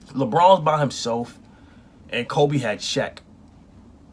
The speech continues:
Feel me? This, this team was a, a, Boston was a well-balanced team, to be honest. It was a very well-balanced team. You had two great scorers,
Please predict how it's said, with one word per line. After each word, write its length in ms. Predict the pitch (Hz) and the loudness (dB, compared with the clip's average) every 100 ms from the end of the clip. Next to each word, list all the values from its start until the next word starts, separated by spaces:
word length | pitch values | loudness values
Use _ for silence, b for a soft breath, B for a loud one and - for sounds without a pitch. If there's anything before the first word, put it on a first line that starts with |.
| - - | -20 -20
Feel 200 | - 127 | -10 -6
me? 200 | 131 127 117 - - - - - - - - - - - - - - - - - - - | -6 -6 -12 -20 -20 -20 -20 -18 -20 -20 -20 -20 -20 -20 -20 -20 -20 -20 -20 -20 -20 -16
This, 560 | 120 117 240 427 - - - | -10 2 4 4 2 -12 -16
this 360 | 120 170 359 - | 0 4 4 2
team 680 | - 240 254 294 277 - - - - - - - | 0 2 4 4 2 0 -12 -20 -20 -20 -20 -14
was 240 | - 196 185 | 0 4 4
a, 40 | |
a, 320 | 151 - 123 131 | 2 -2 -4 -4
Boston 640 | 123 123 123 185 415 427 | -4 -4 4 4 6 6
was 140 | 214 | 4
a 60 | 160 | 4
well-balanced 720 | 127 180 156 139 185 139 - | 4 2 4 2 2 0 -6
team, 240 | - 185 110 | -10 -8 -8
to 60 | |
be 180 | 95 107 | -8 -8
honest. 420 | 131 110 - - - | -6 -6 -10 -18 -12
It 60 | 131 | -8
was 140 | 147 | -8
a 40 | 90 | -10
very 480 | 87 90 110 135 110 | -14 -8 -4 -4 -2
well-balanced 580 | 113 107 104 98 90 | -4 -2 -4 -6 -8
team. 220 | - 110 95 | -14 -14 -12
You 120 | 98 | -10
had 220 | 92 - | -10 -12
two 220 | - 123 | -10 -8
great 240 | 120 117 117 | -8 -10 -12
scorers, 520 | - 98 98 104 | -10 -10 -10 -12